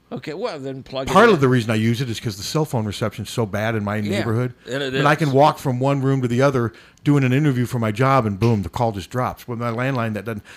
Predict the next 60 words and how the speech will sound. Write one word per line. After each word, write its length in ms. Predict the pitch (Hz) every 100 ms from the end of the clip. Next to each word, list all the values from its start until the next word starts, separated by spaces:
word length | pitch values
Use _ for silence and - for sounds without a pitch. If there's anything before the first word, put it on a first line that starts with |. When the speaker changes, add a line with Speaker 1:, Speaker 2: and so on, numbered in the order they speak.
| -
Speaker 2:
That's 200 | 180 -
the 120 | 214
main... 340 | 151 147 160 143
Re-, 120 | 147 - -
when 140 | 127 131
I 120 | 190
quit 320 | - 196 -
working. 680 | 117 120 - 175 185 175 156 _ _
Speaker 1:
But 200 | 190 180
you 80 | 160
don't 160 | 165 156
have 220 | 151 135
to 80 | 135
have 200 | 139 113
a 60 |
bell. 480 | 95 101 151 101 110 - _ _ _ _ _ _ _ -
Speaker 2:
What 80 | 127
do 60 |
you 40 | 107
mean 100 | 92
a 40 |
bell? 360 | 76 98 71 - _ 214
Speaker 1:
Well, 140 | 302
you 120 | 151
don't 180 | 135 151
have 180 | 156 139
to 80 | 135
have 220 | 151 131
it 100 | 95
ring 340 | 113 139 131
in. 400 | 120 156 113 113 139 _ _ _ _ _ _ _
Just 280 | 127 139 -
Speaker 2:
Uh, 40 | - 190 208
no, 560 | 247 254 254 196 202 202
I 60 |
mean, 260 | 185 180 190
no, 220 | 214 170
I 120 | 151
don't, 360 | 143 160 135 135
but 140 | 135 135
I 140 | 147
just, 300 | 131 131 - - -
I 120 | - 196
still 220 | - 208
need 140 | 175 139
a 20 |
landline. 420 | 123 117 92 82
Just, 300 | 85 143 -
if 160 | 151 -
my 220 | 196 240
f-, 280 | 254 - - -
cell 300 | - - 180
phone 240 | 170 180 170
was 140 | 131
trustworthy, 600 | - 160 - 147 143 147
I 80 | 139
wouldn't 240 | 131 120 113
need 100 | 95
a 20 |
landline, 380 | 92 85 80